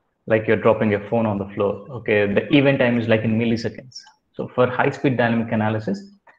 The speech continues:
we use explicit solver and implicit solver for static or quasi-static simulations,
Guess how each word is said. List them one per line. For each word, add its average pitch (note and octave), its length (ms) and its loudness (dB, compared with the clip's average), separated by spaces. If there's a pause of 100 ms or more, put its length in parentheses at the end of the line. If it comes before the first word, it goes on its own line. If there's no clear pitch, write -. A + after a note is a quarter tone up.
(260)
we B2 120 4
use F3+ 260 6 (220)
explicit - 520 -2
solver G2+ 380 -2 (800)
and C3 280 2 (600)
implicit C#3 400 2
solver C3+ 500 2
for - 360 -4 (960)
static B2 500 0
or B2 160 2
quasi-static A2+ 600 0 (480)
simulations, B2 680 -2